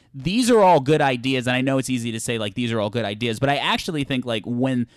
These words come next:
the movie, it's, it's one of those strange cases where, and it happens a lot in this trilogy, is that it's one of those strange cases, like, when they are actually just kind of, like,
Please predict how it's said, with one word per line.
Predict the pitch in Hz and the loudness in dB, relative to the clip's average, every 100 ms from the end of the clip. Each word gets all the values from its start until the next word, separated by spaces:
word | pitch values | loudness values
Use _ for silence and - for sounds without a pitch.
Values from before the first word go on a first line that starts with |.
| _ | _
the | - | -8
movie, | 123 151 196 143 | 0 2 2 0
it's, | 156 - | -4 -2
it's | 196 220 | -2 0
one | 320 | -2
of | |
those | 427 240 | 0 -2
strange | - 165 160 - | -2 -4 -6 -4
cases | 139 139 127 | -4 -4 -6
where, | 120 120 | -2 -2
and | 110 120 139 | -2 -2 -2
it | 139 | -2
happens | 196 196 147 | -4 -4 -2
a | 113 | -2
lot | 107 107 104 87 | -2 -2 -2 -2
in | 101 | -4
this | 87 | -6
trilogy, | - 101 87 85 65 - _ _ _ _ _ | -8 -8 -6 -10 -16 -20 _ _ _ _ _
is | - 160 | -4 0
that | 175 175 - | 0 0 -2
it's | 180 | -4
one | 233 | -2
of | 330 | -2
those | - | -2
strange | 226 202 | -4 -4
cases, | - 175 190 175 | -4 -6 -4 -4
like, | 165 | -4
when | 113 110 175 | -2 -2 0
they | 247 247 | 0 0
are | - 151 147 | 2 2 2
actually | 131 135 - 123 | 0 -4 -2 -2
just | 120 113 | -4 -4
kind | 131 120 | -2 -2
of, | 110 | -4
like, | 110 104 | -6 -6